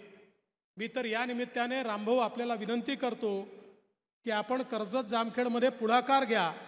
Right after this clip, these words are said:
आणि सगळ्यात पहिल्यांदा शंभर टक्के सोलर फीडर हे कर्जत जामखेडचे तुम्ही करा.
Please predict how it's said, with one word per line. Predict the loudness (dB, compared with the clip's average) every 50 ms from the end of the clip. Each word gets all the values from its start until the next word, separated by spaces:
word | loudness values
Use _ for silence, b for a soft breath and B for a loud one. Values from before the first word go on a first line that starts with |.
| -18 -20 -20 -20 -20 -20 -20 _ _ _ _ _ -6
आणि | -4 -4 -4 -4
सगळ्यात | -6 -8 -10 -8 -2 2 2 2 2 0 -2
पहिल्यांदा | -2 0 0 0 0 0 -2 -4 -4 -6 -8 -14 -20 -20 -20 -20 _ _ _ _ _ _ _
शंभर | -16 -8 -6 -4 -2 -2 0 4 4 4 4
टक्के | 4 2 -4 -6 -6 -8 -4 -2 0 0 0
सोलर | -2 -4 -4 -2 0 0 -2 -2
फीडर | -2 -4 0 2 2 2 2 0 -6 -12 -16 -18 -20 -20 -20 -20 -20 -4 -4
हे | -4
कर्जत | -2 -2 -2 -2 2 4 4 4 4
जामखेडचे | 4 4 2 4 2 0 0 0 0 -2
तुम्ही | -4 -2 -2 -4 -2
करा. | -2 0 4 6 6 6 6